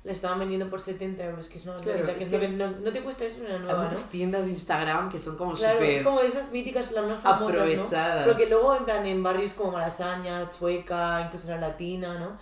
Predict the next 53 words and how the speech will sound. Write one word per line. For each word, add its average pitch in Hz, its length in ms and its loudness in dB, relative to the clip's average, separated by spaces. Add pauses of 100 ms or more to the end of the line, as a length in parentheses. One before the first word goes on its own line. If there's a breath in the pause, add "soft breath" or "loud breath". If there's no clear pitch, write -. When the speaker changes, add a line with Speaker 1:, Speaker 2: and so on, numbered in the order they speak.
(280 loud breath)
Speaker 1:
Como 214 200 0
que 196 100 4
puedes 196 200 0
encontrar 240 400 -4
tiendas 240 260 -2
de 196 60 -4
segunda 185 320 -4
mano 226 340 -8
que 226 140 -8
de 185 60 0
verdad 185 140 -2
merecen 208 320 -8
la 165 160 -4
pena 202 220 -6 (420 loud breath)
y 196 140 -2
que 202 60 0
es 202 80 0
que 233 80 -6
no 233 100 -6
te 226 100 0
cobran 226 320 0
ni 175 80 -6
la 170 160 -4
mitad 165 260 -4
de 190 60 2
lo 220 100 -2
que 226 80 -4
te 185 80 -8
están 180 220 -12
cobrando 208 500 -4
en 165 200 -6 (340 loud breath)
otras, 196 440 0
quizás 185 300 -8
que 208 100 -12
hay 202 40 -8
más 196 200 -6
por 208 140 -8
el 175 120 -6
centro 190 320 -8
también, 214 600 -4 (380 loud breath)
o 202 220 4
quizás 202 300 -4
en 240 80 0
los 196 100 -2
mercadillos 190 520 -4
como 185 280 -6
Flamingo, 190 500 -4
como 180 220 -4
Vino 170 260 -4
Kilo, 180 320 -4
que 175 80 -8
también 170 300 -8
es 170 280 -10